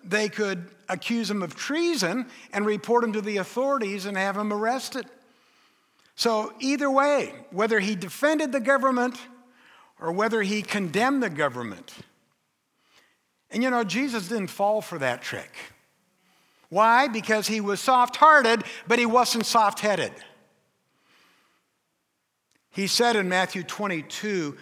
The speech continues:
"You hypocrites, why are you trying to trap me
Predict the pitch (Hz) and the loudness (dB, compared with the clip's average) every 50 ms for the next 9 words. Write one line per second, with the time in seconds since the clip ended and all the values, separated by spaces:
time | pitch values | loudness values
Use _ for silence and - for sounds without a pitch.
0 | - - - - 349 359 277 190 - - 165 160 - - 160 143 - - - 180 | -20 -12 -6 -2 0 0 0 -2 0 0 0 0 0 -4 -8 -6 -6 -4 -4 -4
1 | 160 - - - - - - - - - - - _ _ _ _ _ _ - 330 | -6 -6 -8 -6 -4 -4 -4 -4 -8 -16 -20 -20 _ _ _ _ _ _ -6 -2
2 | 359 370 381 392 359 370 330 - - 302 302 302 320 311 302 302 294 277 240 - | 0 2 2 4 2 2 2 2 4 4 4 4 4 2 2 2 2 0 -2 -6
3 | - - - - _ _ _ _ _ _ _ _ _ _ _ _ _ - - - | -12 -20 -20 -20 _ _ _ _ _ _ _ _ _ _ _ _ _ -20 -20 -18
4 | - - - 320 320 320 311 302 - - 175 143 - - | -12 -4 0 2 2 2 2 0 -2 -4 -4 -4 -4 -6